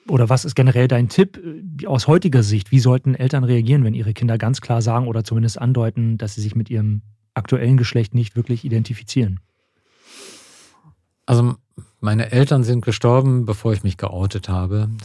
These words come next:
Speaker 2: Und, äh, insofern war das gar kein Thema, wie sollen meine Eltern reagieren. Was meine Bezugsgruppe, meine Peergruppe, wie man heute modern sagt, war, war eben die Familie meiner Frau. Und die haben, als das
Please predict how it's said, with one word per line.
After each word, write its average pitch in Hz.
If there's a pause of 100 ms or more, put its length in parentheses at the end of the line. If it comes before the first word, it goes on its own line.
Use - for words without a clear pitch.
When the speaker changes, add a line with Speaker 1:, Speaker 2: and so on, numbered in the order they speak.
(120)
Speaker 2:
Und, 98
äh, 101
insofern 104
war 107
das 104
gar 101
kein 98
Thema, 101
wie 87
sollen 90
meine 95
Eltern 90
reagieren. 90 (560)
Was 120
meine 117 (140)
Bezugsgruppe, 123
meine 95
Peergruppe, 117
wie 113
man 107
heute 110
modern 107
sagt, 107 (540)
war, 101
war 110
eben 107
die 104
Familie 107
meiner 101
Frau. 123 (600)
Und 107
die 117
haben, 135
als 123
das 110